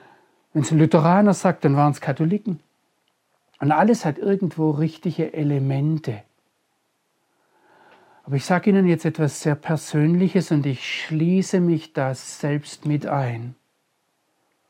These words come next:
Wenn ich sage, dass Anti-Judaismus, Antisemitismus, Antizionismus letztlich ein Ad-, Ausdruck,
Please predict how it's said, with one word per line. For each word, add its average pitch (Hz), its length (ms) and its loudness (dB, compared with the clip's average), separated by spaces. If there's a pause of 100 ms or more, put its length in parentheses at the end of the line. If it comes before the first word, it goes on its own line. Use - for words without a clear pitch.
(580)
Wenn 151 260 4
ich 156 540 0 (500)
sage, 175 640 -2
dass - 420 -4 (120)
Anti-Judaismus, 185 2250 -2
Antisemitismus, 175 1120 -2
Antizionismus 151 1600 -2 (460)
letztlich 180 500 0
ein 175 100 0
Ad-, 156 300 -6 (320)
Ausdruck, 233 720 2